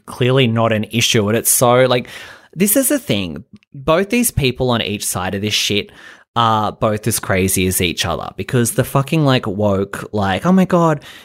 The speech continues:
Garcelle can't speak 'cause, you know, she'll get labeled an angry black woman." They're fucking insane. And these people that are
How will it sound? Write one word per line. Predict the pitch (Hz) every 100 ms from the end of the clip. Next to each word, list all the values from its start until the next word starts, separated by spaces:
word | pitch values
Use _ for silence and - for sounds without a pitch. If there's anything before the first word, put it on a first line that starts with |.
| _
Garcelle | 226 220 - 208 196
can't | - 202 180
speak | - - 220 190
'cause, | - 190 196
you |
know, | 180
she'll | 190 - 214
get | 202 160
labeled | 208 196 196
an | 190
angry | 254 214 202
black | 202 202 202
woman." | 180 165 131 104
They're | 120 151
fucking | 156 185 - 151
insane. | 143 - 113 107 104
And | 110
these | 117 117
people | 143 135 156
that | 143 127
are | 113